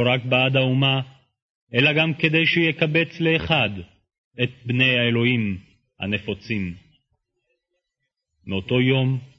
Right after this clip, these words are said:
גמרו אומר להמית אותו. לכן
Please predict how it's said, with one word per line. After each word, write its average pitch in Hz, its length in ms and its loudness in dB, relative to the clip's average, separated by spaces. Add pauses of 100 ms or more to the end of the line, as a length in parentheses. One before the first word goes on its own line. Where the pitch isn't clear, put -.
(560)
גמרו 156 440 2
אומר 123 360 2 (320)
להמית 131 480 0
אותו. 92 340 -4 (1040)
לכן 170 380 2